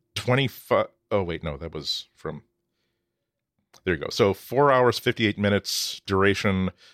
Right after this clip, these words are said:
deep sleep, twenty-six percent. I don't know, if, is that good? I don't know. Ninety-nine percent efficiency, don't even know what that means. Uh, and then you can give yourself a star rating for it.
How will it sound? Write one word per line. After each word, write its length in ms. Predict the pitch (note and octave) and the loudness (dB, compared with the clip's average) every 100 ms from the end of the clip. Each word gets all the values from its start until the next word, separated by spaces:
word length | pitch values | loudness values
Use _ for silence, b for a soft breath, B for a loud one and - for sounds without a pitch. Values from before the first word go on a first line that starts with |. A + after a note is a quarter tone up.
| b F2 | b 0
deep 220 | A2+ A2 | 0 0
sleep, 380 | - G#2+ G2+ - | 0 0 0 -6
twenty-six 720 | - A2 A#2+ G#2+ - A2+ - | -2 0 0 0 0 -2 -2
percent. 560 | - G#2 G#2 G2+ G2 - | -4 -2 2 0 0 -8
I 60 | - | -8
don't 120 | A#2 | -8
know, 80 | A#2+ - | -10 -10
if, 80 | F2+ | -4
is 60 | |
that 200 | G2 B2 | -4 -2
good? 220 | D3+ C#3+ | -2 -2
I 120 | - G2+ | -2 -4
don't 100 | D2 | -4
know. 220 | D#2+ - B B B | -6 -10 B B B
Ninety-nine 360 | F#2+ A#2+ C3 B2+ | 2 4 4 2
percent 300 | B2 A2+ E2+ | 0 0 -2
efficiency, 680 | - A#2+ A#2+ - A#2+ A#2 - _ | 0 0 0 -2 -2 -2 -8 _
don't 180 | - E2+ | -2 0
even 140 | F2 F2+ | 0 0
know 80 | |
what 140 | F2 F2+ | 0 0
that 180 | F#2 E2 | -2 -2
means. 380 | D#2+ D#2+ - b b b b _ | -6 -6 -8 b b b b _
Uh, 160 | - - - | -10 -10 -2
and 140 | G2 | 0
then 80 | F#2 | 0
you 80 | F2+ | -2
can 180 | E2+ D#2+ _ _ F2+ | -6 -10 _ _ -10
give 140 | F#2+ | -6
yourself 260 | F2 - F2+ | -6 -4 -6
a 40 | |
star 360 | - - F2 D#2+ | -6 -4 -2 -2
rating 360 | D2+ D2+ C#2+ D2+ | -4 -6 -6 -12
for 320 | - D2+ | -12 -8
it. 60 | D#2 | -8